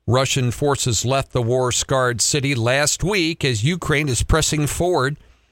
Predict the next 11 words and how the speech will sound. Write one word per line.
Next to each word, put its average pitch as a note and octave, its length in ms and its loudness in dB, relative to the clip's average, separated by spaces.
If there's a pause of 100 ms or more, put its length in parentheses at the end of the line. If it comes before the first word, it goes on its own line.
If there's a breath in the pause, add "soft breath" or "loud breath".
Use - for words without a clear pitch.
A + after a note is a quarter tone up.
(100)
in A#2 120 2
a B2+ 40 2
big D3+ 340 0
counteroffensive D#3+ 1040 0 (340 loud breath)
that A2+ 120 2
has A2+ 200 0
reclaimed D3 760 0
vast D#3+ 800 -2
swaths C3+ 840 0 (340 soft breath)
of B2+ 240 0
territory. C#3 800 2